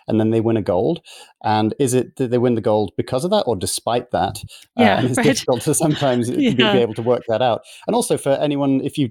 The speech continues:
Speaker 1: did something before a race, you know, even things like wearing your lucky socks,
Speaker 2: Right.
Speaker 1: uh, scientifically, there's no reason why those socks are gonna make you quicker. But, uh, if you associate them with being faster, then psychologically it might help. So it's, uh,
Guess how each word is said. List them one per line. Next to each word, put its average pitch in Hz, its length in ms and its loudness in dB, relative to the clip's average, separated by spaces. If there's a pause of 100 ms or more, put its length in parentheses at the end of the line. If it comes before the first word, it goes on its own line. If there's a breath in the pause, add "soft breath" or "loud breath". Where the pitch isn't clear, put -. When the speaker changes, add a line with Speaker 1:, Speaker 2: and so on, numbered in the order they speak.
(100)
Speaker 1:
did 143 140 0
something 131 340 0
before 117 260 -2
a 104 40 -2
race, 127 220 0
you 135 60 0
know, 113 120 2
even 117 360 0
things 113 180 -4
like 113 140 -2 (100)
wearing 123 300 0
your 113 160 -2
lucky 117 300 -4
socks, - 440 -2 (320 loud breath)
Speaker 2:
Right. 190 160 0
Speaker 1:
uh, 104 220 0
scientifically, 143 640 0
there's 104 160 0
no 120 120 2
reason 110 320 0
why 107 120 2
those 107 220 -2
socks - 240 -6
are 101 40 -8
gonna 104 120 2
make 101 200 0
you 101 80 -6
quicker. 101 360 -2 (360 loud breath)
But, 107 400 -2
uh, 110 380 2
if 123 140 -6 (120)
you 131 160 -4
associate 120 460 0
them 117 160 -2
with 104 140 0
being 113 200 2
faster, 117 440 -4
then 117 200 0
psychologically 131 680 -2
it 90 80 -2
might 87 160 -2
help. 87 340 -4
So 95 260 0
it's, - 260 -2
uh, 98 80 2